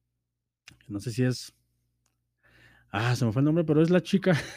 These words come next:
<laughs> que sale en WandaVision,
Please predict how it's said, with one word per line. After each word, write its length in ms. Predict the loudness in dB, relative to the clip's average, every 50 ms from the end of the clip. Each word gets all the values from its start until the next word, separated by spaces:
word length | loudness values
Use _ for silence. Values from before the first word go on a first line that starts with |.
| -18 -18 -20 -12 -6 -6
<laughs> 460 | -6 -4 -4 -4 -4 -2 -2 -2 -2
que 80 | -4 -4
sale 420 | -4 -4 -4 -4 -2 -2 -2 -2 -4 -8 -16 -14 -12 -6
en 180 | -4 -2 -2 0
WandaVision, 600 | 0 0 0 0 0 0 2 4 4 4 4 2